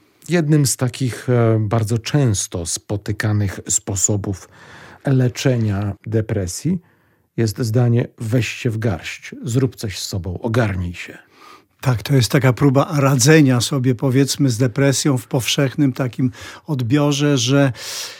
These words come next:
Speaker 2: to wszystko, czy wiele rzeczy zależy tylko od nas, czyli od naszych pewnych decyzji, wyborów i tak dalej. Bardzo często tak jest oczywiście,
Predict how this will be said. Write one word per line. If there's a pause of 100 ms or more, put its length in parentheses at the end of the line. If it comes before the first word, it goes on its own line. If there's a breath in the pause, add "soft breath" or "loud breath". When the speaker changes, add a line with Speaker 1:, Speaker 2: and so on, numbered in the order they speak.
(320 loud breath)
Speaker 2:
to
wszystko,
czy
wiele
rzeczy
zależy
tylko
od
nas,
czyli
od
naszych
pewnych
decyzji,
wyborów
i
tak
dalej. (680 loud breath)
Bardzo
często
tak
jest
oczywiście,